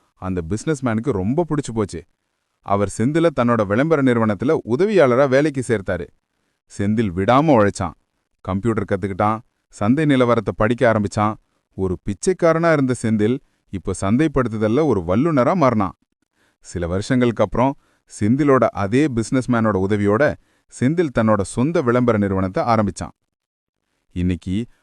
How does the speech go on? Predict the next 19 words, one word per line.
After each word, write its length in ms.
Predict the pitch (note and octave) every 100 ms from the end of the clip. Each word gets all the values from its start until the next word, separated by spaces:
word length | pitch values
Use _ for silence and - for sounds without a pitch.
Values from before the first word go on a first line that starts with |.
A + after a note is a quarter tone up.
| _
பழைய 360 | - F#2 G#2 A2 -
சிக்னல்ல 420 | A2 A#2+ B2+ A2+ A#2
கதை 280 | - F#2+ D3
வித்துட்டு 200 | C#3 C3+
இருந்த 220 | B2+ A#2 A2
செந்தில் 340 | G#2+ G2 F#2+ C#3+ _ _
ஒரு 220 | - F2 E2+
பெரிய 380 | F2+ F2 G2+ B2 -
கோடீஸ்வரன். 540 | A2 B2 B2+ A2+ F#2+ C#2 _ _ _ _ _
அவன் 260 | - A2 A#2
ஆரம்பிச்ச 400 | D#3+ F3 D#3 C3
விளம்பர 320 | A#2+ D3+ C#3+
நிறுவனம் 460 | B2 A#2+ A2+ A#2+ C#3+ _ _
இன்னைக்கு 320 | A2+ A#2+ A2
நாட்டிலேயே 580 | F2+ G2+ E3+ - D#3 F3 -
பெரிய 280 | C3+ F#3 F#3+
நிறுவனங்கள்ல 540 | D#3+ D3 C3+ A#2 F3
ஒண்ணா 220 | F3 C#3
இருக்கு. 320 | G#2 E2+ F2